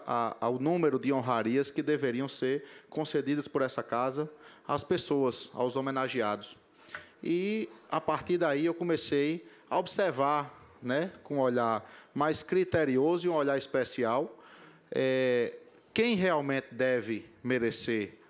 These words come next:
uma medalha da cidade de João Pessoa. Isso é uma medalha importante, né, uma homenagem importante, oficial,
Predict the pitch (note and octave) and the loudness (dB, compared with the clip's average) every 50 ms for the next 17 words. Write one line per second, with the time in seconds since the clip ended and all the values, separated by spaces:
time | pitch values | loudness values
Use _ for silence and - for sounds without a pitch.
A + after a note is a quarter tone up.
0 | - - - B2+ B2 A#2 A#2 A2 G2+ G2 F#2+ F#2+ F#2+ F#2 F2+ F#2 - - - - | -12 -4 -2 0 0 2 0 0 0 0 -2 -2 -2 -4 -6 -8 -12 -14 -20 -20
1 | - - _ - - A2 A2 G#2+ - - A2+ G#2+ G#2 G2+ - - G#2 G2 - G#2 | -20 -20 _ -12 -6 -4 -2 -2 -2 -2 0 0 -2 -2 -2 -4 -6 -4 -4 -4
2 | F#2 - - F2+ F2 E2 - - - - - - A#3+ A3+ F3 F3 F3+ F#3+ F#3 - | -4 -4 -6 -6 -6 -8 -8 -12 -16 -14 -10 -8 -6 -4 -2 -2 -2 -4 -2 -2
3 | F3+ F3+ - - - D3 D3 D#3 D3+ - - - - - - - - - - _ | -2 -2 -2 -2 -2 -2 -2 -2 -4 -8 -16 -16 -18 -20 -20 -20 -20 -20 -18 _
4 | - A#2 C3 C3+ C#3 C#3 C#3 C3 B2+ C#3+ D3+ E3 C#3+ D3+ - - C#3+ A#2+ - - | -6 -4 -2 -2 -2 -2 -2 -2 -2 0 -2 -2 -2 -4 -4 -2 -2 -2 -2 -2
5 | - C#3+ E3 E3+ E3+ - - - B2 C3 - - C#3+ - - - A#2+ A#2 B2 C#3 | -4 -2 -2 -4 -6 -10 -8 -4 -4 -4 -4 -4 -6 -6 -4 -4 -2 0 0 0
6 | D3+ D#3 D3 | 0 0 -2